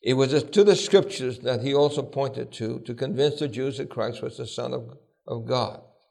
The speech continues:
Notice what he wrote in Ath-, in Acts. This is when he was leaving Ephesus for the last time,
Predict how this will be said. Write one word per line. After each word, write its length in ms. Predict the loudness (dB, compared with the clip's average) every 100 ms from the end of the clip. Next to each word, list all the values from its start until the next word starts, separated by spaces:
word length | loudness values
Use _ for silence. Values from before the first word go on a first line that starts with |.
| _ _ _ _ _ _ _ _ _ _ _ -20 _ _ _
Notice 320 | 0 4 4
what 140 | 6 6
he 80 | 8
wrote 240 | 6 6
in 100 | 4
Ath-, 320 | 0 0 -4
in 280 | -6 -6 -2
Acts. 480 | -2 -2 -6 -14 -18 _ _ _ _ _ _ _ _ _ _ _
This 200 | -2 0
is 160 | 0 0
when 140 | 0
he 120 | 0
was 120 | 0
leaving 600 | 2 2 2 0 -2 -8 -14 _ _ _ _ _ _ _ _ _ _ -4
Ephesus 640 | -2 0 -4 -6 -10 -12
for 160 | -10 -4
the 100 | -2
last 380 | -2 -2 -4 -10
time, 320 | -10 -10 -14